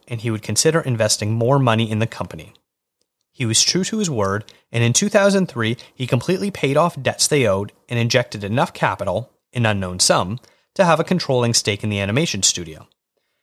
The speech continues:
This is when big changes really kicked in. Formerly a passive investor, Phil Knight named himself chairman and brought in two Nike executives to sit on the board of directors. He also named his son Travis, then just thirty years old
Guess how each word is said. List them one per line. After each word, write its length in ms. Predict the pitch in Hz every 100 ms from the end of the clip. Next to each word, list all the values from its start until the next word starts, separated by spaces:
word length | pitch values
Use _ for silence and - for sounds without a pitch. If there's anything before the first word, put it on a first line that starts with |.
| _ _ 127
This 380 | 175 233 - - -
is 100 | 156
when 220 | 151 143
big 240 | 139 139
changes 420 | - 123 113 110
really 400 | 104 113 107 104
kicked 360 | 101 - 95 -
in. 220 | 92 80 - _ _ _ _ _ _ _ _
Formerly 560 | _ - 110 107 104 104
a 60 | 92
passive 440 | - 101 - 92
investor, 560 | 98 151 196 - 135 156 _ _ _
Phil 260 | _ 208 202
Knight 220 | 165 156
named 240 | 131 123
himself 320 | 131 - 98 -
chairman 500 | - 165 156 165 160 _
and 140 | 220 180
brought 180 | 156 143
in 120 | 139
two 200 | - 180
Nike 360 | 147 131 -
executives 600 | 120 120 110 - 107 104 -
to 60 |
sit 180 | - 135
on 100 | 127
the 80 | 117
board 200 | 101 98
of 120 | 107
directors. 600 | 113 135 131 - - - _ _ _ _ _
He 120 | -
also 280 | 127 113 120
named 260 | 110 104 104
his 80 | -
son 240 | 117 95
Travis, 560 | - 202 147 113 - - _ _
then 260 | 117 107 104
just 260 | 104 -
thirty 220 | 123 113 101
years 220 | 98 113
old 320 | 170 151